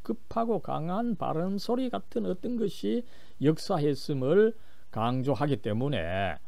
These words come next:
이 오순절, 어, 역사도 바로 하나님의 활동이시다. 이것을, 어, 로이드 존스 목사님이 강조하고 있는 것입니다. 그랬을 때 여러분, 두 번째로는 이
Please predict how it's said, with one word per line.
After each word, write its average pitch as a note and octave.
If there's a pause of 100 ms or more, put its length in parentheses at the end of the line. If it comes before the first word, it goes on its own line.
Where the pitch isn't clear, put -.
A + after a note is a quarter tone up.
(140)
이 F#2
오순절, G2 (280)
어, F2+
역사도 F2+
바로 F#2
하나님의 F#2
활동이시다. F#2
이것을, G2+ (360)
어, F#2
로이드 F#2+
존스 F#2+
목사님이 F2+
강조하고 F2
있는 G#2
것입니다. G2 (1700)
그랬을 A#3+
때 C#3
여러분, C3
두 C4
번째로는 G3+
이 C#3+